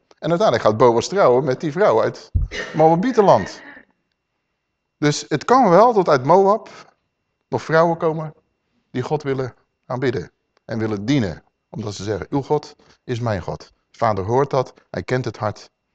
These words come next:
En de priester die zal het zien en die zal daar een serieuze zaak van maken. Dat moet dadelijk ook trouwens met het volk van Israël gebeuren.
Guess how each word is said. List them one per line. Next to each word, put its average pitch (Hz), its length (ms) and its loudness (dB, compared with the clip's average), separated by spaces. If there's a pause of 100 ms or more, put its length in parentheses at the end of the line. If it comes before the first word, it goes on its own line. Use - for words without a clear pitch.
(160)
En 104 140 -8
de 87 80 -6
priester 120 380 -8
die 98 120 -10
zal 98 120 -4
het 92 140 -10
zien 127 320 -8 (320)
en 110 120 -12
die 101 100 -6
zal 95 340 -4 (540)
daar 101 260 -4
een 95 80 -10
serieuze 120 520 -4
zaak 104 280 -6
van 92 140 -12
maken. 82 320 -10 (200)
Dat 139 100 -2
moet 165 140 -2
dadelijk 160 280 2
ook 175 140 -2
trouwens 160 300 -2
met 160 100 -6
het 151 120 -8
volk 151 220 0
van 175 100 -8
Israël 151 300 0
gebeuren. 98 480 -6